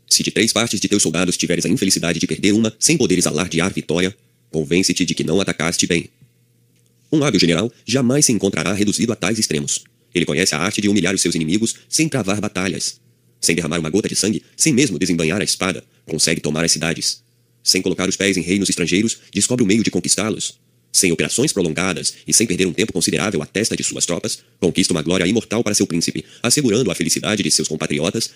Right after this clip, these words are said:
e fazendo com que o universo lhe seja reconhecido pelo repouso e pela paz conquistados. Esse é o alvo que todos os comandantes devem buscar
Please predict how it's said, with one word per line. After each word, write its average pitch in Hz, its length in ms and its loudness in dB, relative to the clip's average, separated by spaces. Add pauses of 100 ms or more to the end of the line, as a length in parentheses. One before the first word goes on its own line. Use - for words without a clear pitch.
(120)
e 80 60 -2
fazendo 82 360 0
com 80 100 -2
que 113 120 -2
o 107 80 4
universo 117 420 2
lhe 90 80 2
seja 113 220 2
reconhecido 98 520 0 (140)
pelo 78 140 -2
repouso 101 540 0
e 143 60 -2
pela 110 200 2
paz 90 260 -2
conquistados. 92 640 -2 (680)
Esse 85 300 2
é 117 60 2
o 80 100 -2
alvo 95 180 0
que - 120 -2
todos 131 260 0
os 82 80 -4
comandantes 101 440 0
devem 107 180 2
buscar - 280 -2